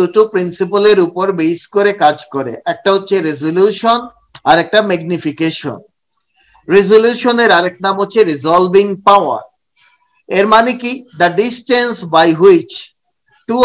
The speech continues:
object must be separated to be seen as two object। মনে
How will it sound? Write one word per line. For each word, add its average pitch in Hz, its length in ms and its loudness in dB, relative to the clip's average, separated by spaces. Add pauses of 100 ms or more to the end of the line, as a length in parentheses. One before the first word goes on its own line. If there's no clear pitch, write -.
object 185 360 2 (160)
must 185 320 0
be 233 80 0 (160)
separated 185 640 0 (240)
to 208 40 -4 (100)
be 196 60 0 (120)
seen 202 220 -4 (140)
as 208 80 -2 (160)
two 240 120 -2 (100)
object। 135 420 -12 (840)
মনে 233 180 4